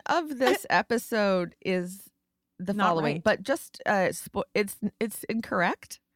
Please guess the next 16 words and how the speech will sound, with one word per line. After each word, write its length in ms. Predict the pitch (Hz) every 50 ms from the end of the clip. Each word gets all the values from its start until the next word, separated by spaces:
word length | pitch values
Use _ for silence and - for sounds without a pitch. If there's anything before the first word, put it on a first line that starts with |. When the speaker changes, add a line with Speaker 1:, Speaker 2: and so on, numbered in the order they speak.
| _ _ _ _ _
Speaker 1:
It's 300 | - 220 214 185 - - -
a 80 | 196 196
rising 460 | 185 214 220 247 302 - 466 427 190 -
artist 480 | 254 320 392 403 403 403 - - - _
in 180 | 233 247 254
New 120 | 247 247 240
York 360 | 226 226 240 240 220 185 - _
tests 340 | - - 226 226 254 - -
Bet's 400 | 175 - 202 - - - - -
commitment 760 | - - 202 196 208 247 - - 175 147 139 151 208 - - _ _ _ _ _ _ _ _
while 160 | - 190 196 196
Tina 340 | - - 226 233 233 226
has 200 | 226 196 165 -
an 100 | 165 143 - -
unpleasant 500 | 220 226 214 - 214 202 - 214 - -
run-in 480 | 170 160 151 151 147 143 147 - 165